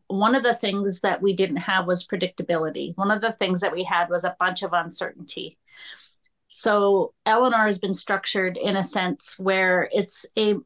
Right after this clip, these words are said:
it's a membership, it's a subscription, but you get something every week consistently for a year. Every week you, you can expect a drop from Eleanor, whether it be a song,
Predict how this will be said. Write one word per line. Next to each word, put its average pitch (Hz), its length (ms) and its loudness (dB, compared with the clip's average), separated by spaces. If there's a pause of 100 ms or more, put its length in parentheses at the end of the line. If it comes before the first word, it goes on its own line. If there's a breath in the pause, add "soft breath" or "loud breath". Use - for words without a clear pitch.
(140)
it's 214 180 0
a 269 60 4
membership, 208 560 0
it's 208 120 -8
a 233 80 -2
subscription, 196 840 -2 (420)
but 220 140 2
you 226 80 -2
get 254 200 0
something 254 440 0
every 196 300 2
week - 520 -6
consistently 175 920 -2 (120)
for 208 180 2
a 185 80 4
year. 175 480 0 (540 loud breath)
Every 208 300 4
week 220 240 -2
you, 196 140 0 (100)
you 185 220 -2
can 196 140 -4
expect - 580 -4 (480)
a 190 80 2
drop 220 340 2
from 214 180 0
Eleanor, 160 460 0
whether 175 260 2
it - 80 -8
be 170 140 -2
a 160 40 2
song, 202 680 4